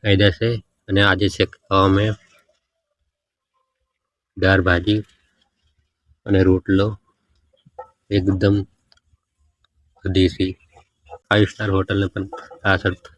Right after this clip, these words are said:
તાળી દઈએ એવી છે દાળ, દાળ ભાજી. આ ચૂરીને ખાય તે બધું ચાલે અને ઉપડીને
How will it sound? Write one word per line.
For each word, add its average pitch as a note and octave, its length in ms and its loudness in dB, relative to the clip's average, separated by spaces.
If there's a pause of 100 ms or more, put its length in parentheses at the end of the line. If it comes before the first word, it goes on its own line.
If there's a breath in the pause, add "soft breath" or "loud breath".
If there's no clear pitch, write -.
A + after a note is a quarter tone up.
(100)
તાળી F#2+ 300 2
દઈએ F#2 260 4
એવી F#2 220 0
છે G2 120 -10
દાળ, F#2 240 -4 (2250)
દાળ F#2 320 2
ભાજી. F2 300 -2 (420)
આ F#2 120 -2
ચૂરીને G#2 340 4
ખાય F#2+ 200 -2
તે G2 140 4
બધું G#2 180 4 (400)
ચાલે G2+ 280 4
અને G2+ 120 2 (400)
ઉપડીને G#2 320 2